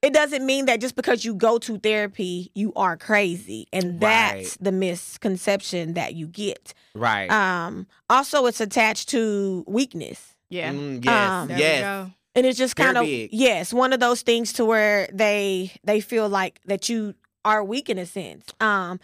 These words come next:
Speaker 1: and like I was
Speaker 2: Mm.
Speaker 1: saying earlier, I don't even think I finished the whole background of how, where my, my name come from was, um, Shantae <laughs> came in one day and she closed the door, uh, 'cause we share an office too. And she was like,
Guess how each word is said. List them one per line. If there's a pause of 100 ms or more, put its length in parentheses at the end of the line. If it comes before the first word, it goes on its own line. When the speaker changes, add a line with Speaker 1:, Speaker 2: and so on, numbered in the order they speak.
(140)
Speaker 1:
and
like
I
was
Speaker 2:
Mm.
Speaker 1:
saying
earlier,
I
don't
even
think
I
finished (120)
the
whole (220)
background
of
how,
where
my,
my
name
come
from (300)
was, (100)
um, (720)
Shantae
<laughs>
came
in
one
day
and
she
closed
the
door,
uh,
'cause
we
share
an
office
too.
And
she
was
like,